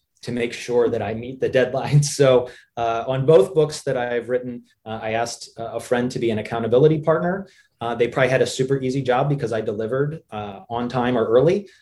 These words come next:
uh, for every single deadline that I set for myself. And, uh, they also were great to be able to give me some feedback. But that allowed me to get,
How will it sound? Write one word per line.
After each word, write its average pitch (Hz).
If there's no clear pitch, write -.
uh, 107
for 113
every 120
single 127
deadline 123
that 117
I 113
set -
for 151
myself. 170
And, 117
uh, 110
they 120
also 120
were 110
great 107
to 113
be 113
able 107
to 104
give 101
me 101
some 98
feedback. 95
But 117
that 143
allowed 147
me 135
to 127
get, -